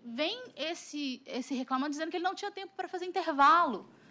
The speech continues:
que ele era demandado em todos os intervalos. Essa situação não existe, essa situação não é fática, essa situação não é possível dentro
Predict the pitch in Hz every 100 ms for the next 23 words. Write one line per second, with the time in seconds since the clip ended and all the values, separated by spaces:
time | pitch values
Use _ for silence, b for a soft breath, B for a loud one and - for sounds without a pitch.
0 | B 302 339 339 349 330 320 330 311 -
1 | 302 370 370 302 302 311 254 247 269 247
2 | - 330 381 381 359 359 359 370 302 311
3 | 285 277 - 294 - 320 320 370 381 -
4 | 320 320 311 247 - 302 294 359 - B
5 | B B 349 427 403 403 - 320 349 269
6 | 175 - 233 285 294 294